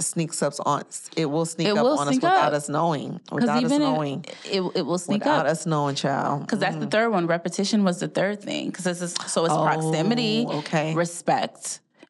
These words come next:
Speaker 2: and then repetition.
Speaker 1: Oh.
Speaker 2: So, like, for example, you may not,
Speaker 1: Constantly hearing
Speaker 2: like,
Speaker 1: it all
Speaker 2: like,
Speaker 1: the
Speaker 2: let's go
Speaker 1: time.
Speaker 2: Lil Jon, right?
Speaker 1: Gotcha.
Speaker 2: At that time, you respected him as an artist.
Speaker 1: I don't even think I respected him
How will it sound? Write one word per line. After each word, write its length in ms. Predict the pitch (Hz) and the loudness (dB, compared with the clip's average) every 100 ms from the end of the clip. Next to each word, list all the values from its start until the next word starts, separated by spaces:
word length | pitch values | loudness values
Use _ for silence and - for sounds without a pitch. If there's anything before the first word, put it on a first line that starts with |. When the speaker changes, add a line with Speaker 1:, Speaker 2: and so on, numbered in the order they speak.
| _ - | _ -2
Speaker 2:
and 160 | 170 | 0
then 100 | 170 | 2
repetition. 760 | 160 156 160 - 330 - 147 147 | 2 2 0 -2 -2 0 0 -2
Speaker 1:
Oh. 320 | 151 151 160 | -2 -4 -2
Speaker 2:
So, 320 | - 170 185 | 0 2 4
like, 220 | 175 170 170 | 4 2 2
for 80 | 202 | 0
example, 640 | 185 190 175 165 147 151 - _ _ | 2 2 2 0 0 -2 -6 _ _
you 160 | 170 233 | 0 2
may 160 | 285 | 4
not, 240 | 254 208 190 | 4 4 0
Speaker 1:
Constantly 300 | - - 156 | -2 -8 -8
hearing 140 | 143 | 0
Speaker 2:
like, 180 | 180 175 | 2 2
Speaker 1:
it 60 | 170 | -2
all 120 | - | -2
Speaker 2:
like, 140 | 160 | 2
Speaker 1:
the 40 | 180 | 2
Speaker 2:
let's 100 | 214 | 4
go 80 | 208 | 4
Speaker 1:
time. 80 | 185 | 4
Speaker 2:
Lil 160 | 180 170 | 4 2
Jon, 280 | 170 156 147 | 4 4 4
right? 200 | 147 170 - | 4 2 -2
Speaker 1:
Gotcha. 160 | - - - | -6 -8 -4
Speaker 2:
At 140 | 175 | -2
that 160 | - 208 | 0 -2
time, 260 | - 220 190 | 0 2 4
you 80 | |
respected 420 | 190 165 180 180 175 | 2 0 -4 -2 0
him 140 | 180 | 2
as 160 | 156 147 | 2 0
an 100 | 143 | 0
artist. 600 | 170 123 175 160 - - - - - - - | 0 0 -6 -10 -16 -18 -18 -14 -10 -6 0
Speaker 1:
I 140 | 311 | 2
don't 140 | 587 508 | 4 2
even 100 | 392 | 2
think 80 | 359 | 2
I 20 | 359 | 0
respected 400 | 349 427 494 | 0 0 2
him 80 | 539 | 0